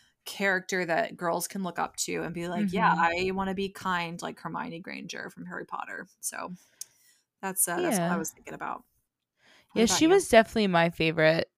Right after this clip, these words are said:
Speaker 2: of the
Speaker 1: Mm-hmm.
Speaker 2: series,
Speaker 1: Mm-hmm.
Speaker 2: um, because I feel like at that time I identified as a know-it-all too.
Speaker 1: Mm,
Speaker 2: I was
Speaker 1: yeah.
Speaker 2: like, "Yeah, I'm
Speaker 1: Yeah.
Speaker 2: always the first person to raise my hand," you
Speaker 1: Mm-hmm.
Speaker 2: know?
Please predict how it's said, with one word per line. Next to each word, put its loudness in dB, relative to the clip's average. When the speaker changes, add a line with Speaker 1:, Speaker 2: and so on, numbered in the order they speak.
Speaker 2:
of 0
the 2
Speaker 1:
Mm-hmm. -2
Speaker 2:
series, 2
Speaker 1:
Mm-hmm. -12
Speaker 2:
um, 8
because 2
I 4
feel 4
like 4
at 4
that 6
time 2
I 6
identified 4
as 2
a 4
know-it-all 4
too. -2
Speaker 1:
Mm, -4
Speaker 2:
I 4
was 6
Speaker 1:
yeah. 4
Speaker 2:
like, 8
"Yeah, 12
I'm 8
Speaker 1:
Yeah. 12
Speaker 2:
always 8
the 4
first 4
person 4
to 4
raise 4
my 4
hand," 0
you -2
Speaker 1:
Mm-hmm. 2
Speaker 2:
know? 6